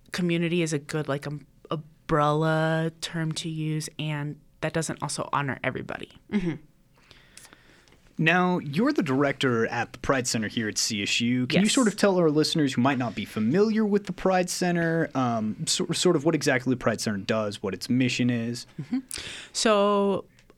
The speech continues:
Speaker 1: a big part of our mission is to work to support the experiences of our L G B T students at the C S U campus. Uh, a big part of that comes with increasing understanding about our sexual orientations, gender identities, romantic orientation.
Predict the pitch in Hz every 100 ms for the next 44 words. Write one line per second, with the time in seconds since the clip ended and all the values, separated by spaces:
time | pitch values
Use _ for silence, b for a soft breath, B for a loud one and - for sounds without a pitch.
0 | - 190 254 - 254 196 180 180 165 -
1 | 170 165 165 165 170 - - 165 151 147
2 | 143 - - 165 160 175 - - 139 160
3 | 127 - 160 151 156 - 156 151 - 151
4 | 139 147 147 - 151 156 - 147 147 -
5 | 143 135 143 - - - 147 151 143 156
6 | 135 - 123 - - - - - - -
7 | B B B - 165 156 151 147 147 -
8 | - 165 190 185 196 180 170 - 190 165
9 | - 165 156 - 185 - 185 - 170 170
10 | 160 - 156 135 165 220 226 226 226 -
11 | 196 190 190 190 190 - 190 170 165 185
12 | 254 233 233 233 220 - 170 160 147 170
13 | 214 208 202 202 196 165 180 202 - 190
14 | 190 190 - 185 190 190 180 180